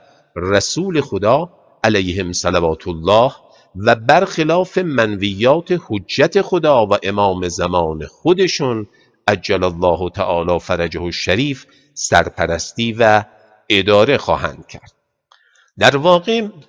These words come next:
اون فرد یا اون گروه خود رو در جایگاهی قرار می‌دن که اون جایگاه از آن اونها نیست و حق مسلم صاحب حق و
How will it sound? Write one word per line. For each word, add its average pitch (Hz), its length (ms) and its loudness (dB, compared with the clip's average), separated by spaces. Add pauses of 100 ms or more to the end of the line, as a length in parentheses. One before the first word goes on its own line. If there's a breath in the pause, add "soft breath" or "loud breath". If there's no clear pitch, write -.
(120)
اون 202 240 2
فرد 165 540 4 (540)
یا 117 220 6
اون 180 420 0
گروه 170 400 2 (680)
خود 175 260 2
رو 147 120 0
در 107 180 2
جایگاهی 104 920 2
قرار 147 440 2
می‌دن 101 400 0
که 113 120 -10
اون 104 240 -6
جایگاه 107 720 2
از 110 180 0
آن 101 200 0
اونها 98 460 -2
نیست 185 600 -2 (640)
و 87 100 -2
حق 170 360 0
مسلم 120 960 0
صاحب 104 500 0
حق 160 380 0 (420 soft breath)
و 98 100 2